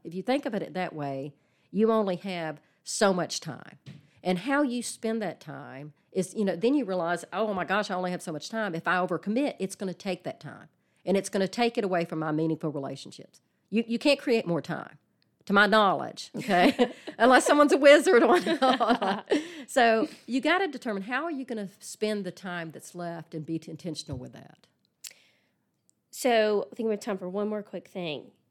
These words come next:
Speaker 2: If you had one piece of must-do advice for people to be happier, what would it be?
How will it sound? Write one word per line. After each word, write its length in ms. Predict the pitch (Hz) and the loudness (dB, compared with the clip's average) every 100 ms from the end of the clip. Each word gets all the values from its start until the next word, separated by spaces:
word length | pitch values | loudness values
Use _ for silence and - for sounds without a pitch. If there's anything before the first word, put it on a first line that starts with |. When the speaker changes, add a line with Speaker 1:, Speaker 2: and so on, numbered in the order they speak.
| - | -20
Speaker 2:
If 100 | 202 | -6
you 120 | 262 | -2
had 220 | 254 175 | -2 -2
one 300 | 175 220 277 | -2 0 0
piece 760 | 285 233 180 - - - - - _ _ | -2 -8 -10 -10 -16 -16 -18 -20 _ _
of 460 | 202 185 180 175 165 - | -4 -2 -4 -6 -10 -14
must-do 920 | 190 190 190 214 220 - - - 196 | -10 -6 -4 -4 -4 -10 -12 -6 -2
advice 520 | 185 170 143 80 - - | -2 -4 -6 -6 -12 -12
for 140 | 185 | -12
people 480 | - 160 - 80 - _ _ | -10 -14 -12 -16 -18 _ _
to 240 | - 190 165 | -8 -6 -6
be 500 | 190 175 175 175 - _ - | -6 -6 -6 -8 -14 _ -10
happier, 500 | 196 - - - _ _ _ _ _ _ _ | -10 -10 -18 -20 _ _ _ _ _ _ _
what 180 | 196 - | -6 -6
would 120 | 185 | -8
it 120 | - | -10
be? 200 | 208 - | -12 -14